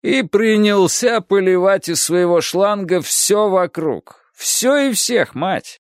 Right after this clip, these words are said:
Он мочился на тончайшие муслиновые подолы дам, на их страусовые веера, на их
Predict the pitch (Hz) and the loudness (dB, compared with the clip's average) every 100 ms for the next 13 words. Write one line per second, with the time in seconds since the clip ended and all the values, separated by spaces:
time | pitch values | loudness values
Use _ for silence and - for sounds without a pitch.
0 | _ - 185 180 180 156 185 196 - 165 | _ 0 0 0 -2 -2 -2 0 0 0
1 | 165 156 160 - 151 160 160 165 151 139 | 0 -2 -2 -2 0 0 0 -2 0 -2
2 | - 147 151 147 143 - 135 127 143 139 | -2 0 2 2 0 0 0 2 2 2
3 | 127 120 127 123 - - - - 98 139 | 0 2 0 -2 -10 -20 -20 -10 -4 -4
4 | 175 - 165 180 185 - 170 175 170 165 | -4 -2 0 2 2 0 0 2 2 2
5 | 170 160 139 139 147 131 - _ 92 123 | 2 2 2 0 0 -2 -6 _ -6 -4
6 | 156 190 | -2 -2